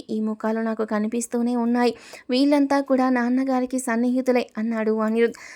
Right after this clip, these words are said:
కేథరిన్, విక్రమార్క గారు సన్నిహితంగా ఉన్న ఫోటో చూపించాడు ఫణీంద్ర. చాలా చిరాగ్గా ఉంది. ఫ్యామిలీ ఫోటో ఆల్బమ్ చూసుకుంటే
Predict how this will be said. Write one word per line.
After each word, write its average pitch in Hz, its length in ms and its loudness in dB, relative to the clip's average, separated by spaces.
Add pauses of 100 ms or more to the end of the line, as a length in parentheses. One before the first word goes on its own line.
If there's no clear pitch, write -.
(160)
కేథరిన్, 285 500 4
విక్రమార్క 277 580 0
గారు 262 300 2
సన్నిహితంగా 254 720 0
ఉన్న 254 200 2
ఫోటో 254 360 2
చూపించాడు 262 640 -2
ఫణీంద్ర. 247 460 -2 (380)
చాలా 240 340 -2
చిరాగ్గా 247 540 -2
ఉంది. 254 280 2 (300)
ఫ్యామిలీ 294 380 4
ఫోటో 269 320 2 (100)
ఆల్బమ్ 247 380 0
చూసుకుంటే 254 520 0